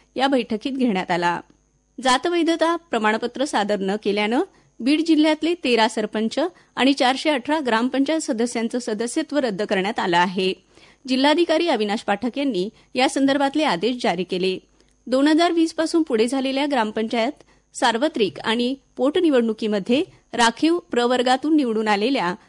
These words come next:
अनेक सरपंच आणि ग्रामपंचायत सदस्यांनी जातवैधता प्रमाणपत्र विहित मुदती सादर न केल्यानं ही कारवाई करण्यात आली. राष्ट्रीय मतदार दिनानिमित्त येत्या पंचवीस जानेवारीला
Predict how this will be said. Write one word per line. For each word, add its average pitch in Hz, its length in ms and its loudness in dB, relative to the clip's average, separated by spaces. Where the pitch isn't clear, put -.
अनेक 269 280 2
सरपंच 226 520 0
आणि 254 180 2
ग्रामपंचायत 247 600 0
सदस्यांनी 233 760 0
जातवैधता 320 640 0
प्रमाणपत्र 226 720 -4
विहित 262 320 0
मुदती 294 340 -2
सादर 208 340 -4
न 190 200 -6
केल्यानं 202 360 -4
ही 320 80 0
कारवाई 190 400 -2
करण्यात 185 380 0
आली. 175 280 0
राष्ट्रीय 262 420 -2
मतदार 311 420 0
दिनानिमित्त 214 580 -4
येत्या 247 220 -2
पंचवीस 277 440 -4
जानेवारीला 208 600 -2